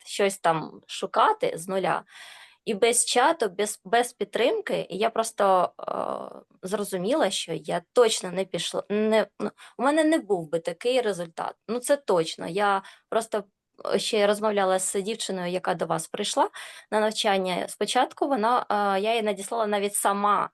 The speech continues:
я їй надіслала посилання на якийсь курс за чотириста дев'яносто гривень. Ну, це можете вирізати. <laughs>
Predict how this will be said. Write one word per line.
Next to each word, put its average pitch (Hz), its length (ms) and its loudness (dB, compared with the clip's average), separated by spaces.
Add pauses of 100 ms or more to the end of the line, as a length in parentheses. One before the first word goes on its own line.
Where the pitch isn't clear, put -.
(220)
я 202 160 2
їй 190 100 0
надіслала 202 720 0 (420)
посилання 247 640 4
на 226 100 2
якийсь 220 340 0
курс 294 320 4
за 220 100 4
чотириста 233 500 0
дев'яносто 214 540 -6
гривень. 196 420 -4
Ну, 240 100 0
це 233 180 -8
можете 214 340 -2
вирізати. 175 500 -4
<laughs> - 60 4